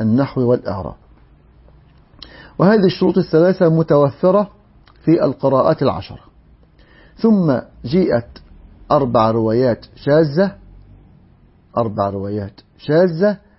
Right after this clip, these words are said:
فيها شروط، إيه، منفكة عن هذه الشروط الثلاثة. فنقول: إذا كانت القراءة موافقة في كل ألفاظها وفي كل معانيها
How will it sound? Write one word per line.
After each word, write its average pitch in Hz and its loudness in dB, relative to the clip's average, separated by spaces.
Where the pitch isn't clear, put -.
فيها 190 0
شروط، 160 0
إيه، 127 2
منفكة 143 0
عن 139 -2
هذه 131 -2
الشروط 131 -2
الثلاثة. 92 -10
فنقول: 147 0
إذا 180 4
كانت 175 0
القراءة 123 -2
موافقة 120 -4
في 104 -6
كل 113 -4
ألفاظها 120 0
وفي 110 -2
كل 139 -2
معانيها 117 0